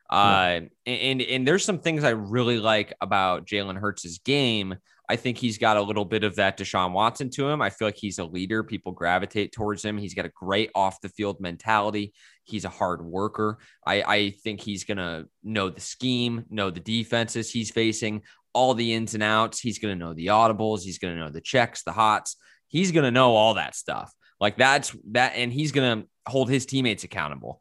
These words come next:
Speaker 2: because that's something he's done everywhere he's gone. And he's proven that he's an awesome teammate. So I think that is something that Carson lacks.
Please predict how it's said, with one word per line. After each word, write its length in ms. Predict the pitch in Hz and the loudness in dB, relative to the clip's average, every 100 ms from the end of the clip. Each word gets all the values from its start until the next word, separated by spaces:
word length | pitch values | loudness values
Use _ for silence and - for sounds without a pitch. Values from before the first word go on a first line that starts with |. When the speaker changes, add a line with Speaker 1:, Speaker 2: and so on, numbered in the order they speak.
| - _ | -20 _
Speaker 2:
because 220 | 104 113 | -4 2
that's 280 | 120 143 147 | 4 4 4
something 360 | - 131 120 110 | 2 2 0 -2
he's 240 | 123 120 | -2 0
done 200 | 120 104 | 0 2
everywhere 440 | 107 113 120 113 | 0 0 0 0
he's 240 | 107 104 87 | 0 -4 -2
gone. 320 | 95 107 80 - _ - | 0 0 -2 -12 _ -4
And 100 | 131 | -4
he's 120 | 127 | -4
proven 420 | - 120 180 151 | -2 4 4 4
that 100 | 101 | 0
he's 200 | 92 87 | -4 -6
an 120 | 85 | -6
awesome 340 | 82 71 - 60 | -4 -4 -10 -16
teammate. 400 | - 62 55 - _ - - | -18 -16 -18 -20 _ -20 -6
So 460 | - 135 123 113 | 4 6 8 4
I 160 | - 135 | 2 0
think 300 | - 127 101 | 0 -4 0
that 240 | 113 151 | 2 2
is 120 | 123 - | 0 -2
something 260 | 123 120 | -4 -2
that 160 | 104 - | -6 -4
Carson 420 | - 139 180 104 | 2 2 2 -4
lacks. 560 | 78 73 78 - - | -6 -4 -4 -6 -12